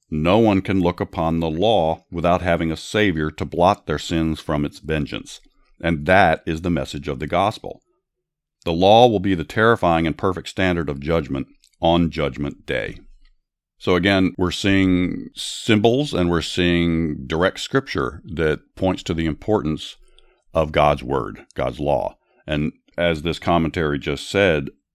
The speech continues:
there's no way around the vengeance of God other than a Savior. That's the whole purpose of this, is to point to the Savior. And we can use this scripture actually when we're witnessing to someone.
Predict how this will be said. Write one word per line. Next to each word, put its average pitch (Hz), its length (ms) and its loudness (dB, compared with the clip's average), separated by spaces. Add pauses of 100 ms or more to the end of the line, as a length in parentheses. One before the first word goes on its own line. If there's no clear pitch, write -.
(120)
there's 90 420 -2
no 98 600 4
way 92 360 4
around 85 540 4
the 73 80 -8
vengeance 80 420 -2
of 69 120 -6
God 73 520 2 (580)
other 90 240 4
than 76 180 -2
a 73 60 -4
Savior. - 460 -8 (920)
That's 73 360 -4
the - 120 -10
whole 82 120 -4
purpose - 340 -2
of 67 100 -10
this, - 380 -8
is 76 420 -4
to - 140 -12
point 87 560 -2
to 85 160 -4
the 73 80 -6
Savior. - 500 -8 (720)
And 67 420 -8
we 80 120 -4
can 78 160 -2
use 82 260 -2
this 78 160 -2
scripture - 540 -4
actually 82 420 -4
when 80 360 -4
we're 73 240 -4 (300)
witnessing 78 440 -2
to 64 80 -12
someone. 50 400 -12